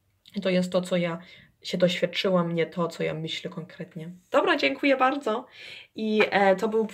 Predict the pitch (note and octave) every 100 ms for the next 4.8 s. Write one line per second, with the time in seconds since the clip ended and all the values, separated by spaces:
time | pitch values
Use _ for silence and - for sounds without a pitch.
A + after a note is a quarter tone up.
0 | - G3 - G#3+ G#3+ A3 G3+ - G3+ F#3+
1 | F#3+ F#3+ F#3+ B3 - - - - - G3+
2 | F#3+ A3+ A#3 A#3 G#3+ G#3 F#3 F#3 F#3 -
3 | - G#3+ - G#3+ G#3 - G#3 G3+ F#3 -
4 | F#3+ F#3 C4+ C#4+ B3+ A#3+ A3+ G#3